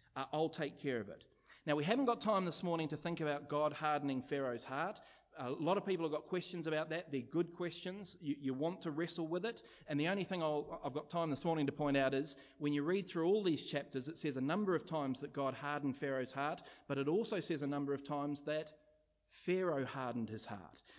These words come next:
And so we're getting both truths. Pharaoh is responsible for his actions and choices. He hardens his heart. But God is sovereign and in charge,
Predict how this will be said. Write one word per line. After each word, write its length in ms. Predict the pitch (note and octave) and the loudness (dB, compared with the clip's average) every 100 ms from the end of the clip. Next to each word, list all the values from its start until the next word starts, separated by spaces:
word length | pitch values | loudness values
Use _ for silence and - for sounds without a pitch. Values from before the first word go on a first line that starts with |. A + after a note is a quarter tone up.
| - | -4
And 120 | D#3+ | -2
so 140 | C#3+ E3 | 2 2
we're 180 | D#3 D3 | 2 4
getting 280 | F3 F3 | 4 2
both 420 | D#3 E3+ F#3 E3+ - | 2 4 2 2 -4
truths. 800 | - G3 C#3+ G2 - - - - - - | 0 2 2 0 -8 -12 -12 -12 -20 -12
Pharaoh 520 | - F3 G3 F#3 E3 | 2 4 6 6 4
is 160 | D3+ | 2
responsible 680 | D3 - - F3+ F#3+ F#3 F3 | -2 -4 0 0 0 0 0
for 140 | E3 E3 | 2 2
his 100 | D#3 | 2
actions 440 | E3+ - E3 D3+ | 0 -2 -4 -2
and 100 | D3 | -2
choices. 640 | C#3 E3+ E3 G3+ A#3 - - - - | 0 0 0 -4 -4 -8 -10 -18 -10
He 200 | D#3+ F#3 | -2 -2
hardens 460 | D#3+ E3+ F3 E3 D3+ | 0 0 2 0 -2
his 160 | D#3+ | -2
heart. 360 | - D#3+ G3 A3+ - - - _ | 0 0 0 -4 -12 -20 -20 _
But 200 | - E3 | -6 -4
God 260 | C#3+ F#3+ A3+ | 0 2 2
is 140 | F3+ | 2
sovereign 580 | - A3+ A#3+ D3 B2+ E3+ - | 2 2 2 2 0 0 -2
and 160 | D3+ | -2
in 160 | D3+ D3 | 0 0
charge, 500 | - E3+ G3 A#3 - | 0 0 0 -2 -8